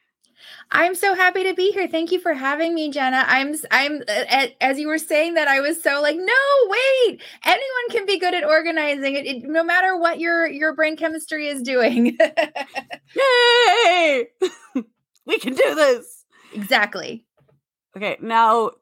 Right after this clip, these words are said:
Speaker 2: the curiosity level is just high. I have to know, like, how did you get into being a professional organizer? 'Cause I'm sure you weren't, like, sitting in your grade school class going, "This is what I wanna do when I grow up."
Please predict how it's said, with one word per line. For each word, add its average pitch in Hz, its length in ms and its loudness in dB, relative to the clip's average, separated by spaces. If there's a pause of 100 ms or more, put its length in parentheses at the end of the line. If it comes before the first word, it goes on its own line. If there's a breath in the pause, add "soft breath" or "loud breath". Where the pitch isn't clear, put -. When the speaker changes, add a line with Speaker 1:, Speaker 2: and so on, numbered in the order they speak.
(120)
Speaker 2:
the 226 80 -6
curiosity 208 840 0
level 170 300 -6
is 196 200 -10
just 185 280 -8
high. 170 260 -2
I 196 140 0
have 220 260 0
to 196 80 -10
know, 151 400 -2
like, 214 440 0
how 240 260 4
did 269 180 0
you 254 120 2
get 208 160 2
into 196 220 2
being 180 240 0
a 180 60 -4
professional 185 460 -4
organizer? 175 580 -2
'Cause - 160 -8
I'm 202 120 -2
sure 233 260 2
you 220 160 2
weren't, 214 260 0
like, 190 240 2
sitting 196 300 0
in 185 100 0
your 185 120 2
grade 175 260 -2
school 160 200 -4
class 165 320 -6
going, 165 320 0 (300)
"This 359 140 -2
is 247 140 -4
what 170 100 2
I 190 100 2
wanna 175 280 -2
do 147 140 -4
when - 100 -6
I 156 140 -2
grow 175 320 -2
up." - 180 -12